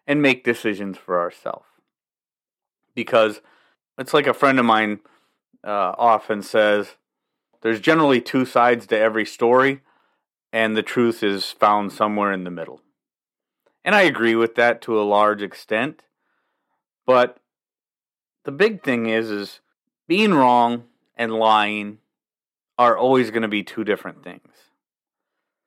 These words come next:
Being sincere doesn't mean you're right. Being wrong does not mean you're lying. Again, lying has to do with an intention to deceive. And I have no doubt that there's plenty of people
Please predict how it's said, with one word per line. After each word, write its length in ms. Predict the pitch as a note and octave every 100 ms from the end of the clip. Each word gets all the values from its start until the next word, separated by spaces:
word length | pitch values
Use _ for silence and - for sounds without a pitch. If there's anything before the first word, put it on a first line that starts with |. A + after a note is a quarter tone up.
| _
Being 280 | - D#3+ E3
sincere 580 | D3+ C#3 C3+ - G#3 F#3+
doesn't 320 | A2 B2 C#3
mean 180 | C3 C#3
you're 120 | C#3+
right. 320 | C#3+ G3+ - _ _ _ _ _ _ -
Being 280 | C#3 C#3
wrong 640 | B2 A#2 E3 C#3+ B2 C#3 C3+ _ _ _ _ _ _
does 140 | B2+
not 220 | C3+ C#3
mean 180 | B2+ C3+
you're 120 | B2
lying. 460 | B2 D3 D3+ G2+ - _ _ _ _ _ _ _ _ _ _ _ _ _ _ -
Again, 300 | C3+ C#3 G2+
lying 440 | A#2+ E3 E3 B2+
has 360 | B2 B2 A#2 -
to 120 | A#2+
do 220 | G#2+ A#2
with 400 | A2 G#2 G2+ - _ _ _ -
an 140 | B2
intention 640 | A#2+ G#2+ - A#2+ - A#2
to 140 | - G#2
deceive. 580 | G2 F#2 - G#2+ C#2+ - _ _ _ _ _ _ _ -
And 100 | F3
I 80 | A3
have 140 | D#3+
no 260 | C3+ C#3 B2
doubt 380 | A2 A#2 G#2+
that 160 | - F#2
there's 200 | G#2 G2+
plenty 300 | - C3+ A#2
of 140 | F#2
people 420 | - A#2+ - E2